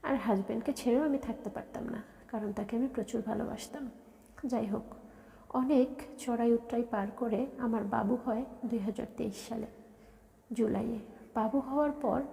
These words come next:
চার দিন পর থেকেই আমার মারাত্মক সমস্যা শুরু হয়, আমার খিঁচুনি শুরু হয়ে গেছে। অবস্থা ভীষণ ক্রিটিক্যাল ছিল। এমার্জেন্সিতে ছিলাম ছয় দিন, তারপর রিলিজ নিয়ে বাড়িতে চলে আসি।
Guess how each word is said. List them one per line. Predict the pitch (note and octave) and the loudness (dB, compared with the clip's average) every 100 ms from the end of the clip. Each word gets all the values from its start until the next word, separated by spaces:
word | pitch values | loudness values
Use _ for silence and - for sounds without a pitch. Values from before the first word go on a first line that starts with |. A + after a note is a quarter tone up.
| - - - | -10 -16 -8
চার | A3 G#3+ | -4 -2
দিন | B3 B3 | 2 2
পর | B3 A3 A3 | 4 0 0
থেকেই | - B3+ G3+ B3 - - - - - | -2 0 0 -2 -4 -16 -18 -16 -2
আমার | B3 A#3+ A#3+ B3+ A#3+ | 2 2 2 -2 -2
মারাত্মক | A#3 G#3 G#3 - G#3+ A#3 - | 0 0 -2 -2 -2 -2 -6
সমস্যা | - G#3+ G#3 A3 | -6 -4 -4 -4
শুরু | - G#3+ | -2 -2
হয়, | G3+ A3 G3+ | 0 -2 -4
আমার | A3 G#3+ C#4 | -2 -2 0
খিঁচুনি | - A#3 - B3 | -2 -2 -2 -2
শুরু | - G#3 | 0 0
হয়ে | G3+ - | 0 -2
গেছে। | - - B3 - - - - - - - - | -4 -8 -10 -12 -16 -20 -20 -20 -20 -20 -4
অবস্থা | - B3 B3 - C4+ B3+ | 0 0 -4 -6 -6 2
ভীষণ | B3+ B3+ C4 C4 B3+ B3+ A#3 - - - - - - | 2 2 4 4 6 4 0 -8 -18 -20 -20 -20 -20
ক্রিটিক্যাল | - A#3 A3 A3 A#3 | 2 2 2 0 -2
ছিল। | G#3+ - G#3+ - - - - - | -4 -2 -4 -4 -10 -18 -20 -8
এমার্জেন্সিতে | - G#3+ G3+ A3 G#3+ - - | -2 0 0 0 -2 -2 -4
ছিলাম | A3 G#3+ G#3+ B3+ - | -2 -2 0 -2 -2
ছয় | A3 F#3+ G#3+ | -2 -2 -2
দিন, | A#3 - - - - - - | -6 -8 -16 -20 -20 -20 -2
তারপর | B3 B3 C4+ C4 | -2 2 2 4
রিলিজ | A3 A#3 A#3+ | 4 4 2
নিয়ে | C4 C#4+ | 2 2
বাড়িতে | A3+ G3 G3 | 2 2 0
চলে | G3+ A3+ - | -4 -4 -2
আসি। | G#3 - | -4 -4